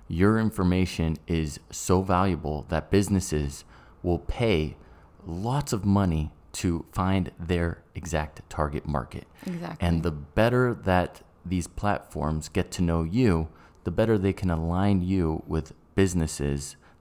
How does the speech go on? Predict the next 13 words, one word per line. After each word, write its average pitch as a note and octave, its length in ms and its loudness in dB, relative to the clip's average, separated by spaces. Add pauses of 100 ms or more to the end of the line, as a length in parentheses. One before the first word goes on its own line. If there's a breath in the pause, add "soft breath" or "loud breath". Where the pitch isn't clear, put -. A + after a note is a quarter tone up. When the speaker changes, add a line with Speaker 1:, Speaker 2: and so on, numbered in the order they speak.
Speaker 1:
that D#2+ 180 -2
are D#2 320 0
looking E2+ 400 -2
for E2 160 -6
you D#2 220 -2
to, D2 460 -4 (440 soft breath)
uh, D2 300 -2 (300)
sell D2+ 240 -2
them, E2 260 -2 (280)
to, D#2+ 140 2 (140)
to, - 100 -8 (180)
to - 100 -4
be G2+ 180 2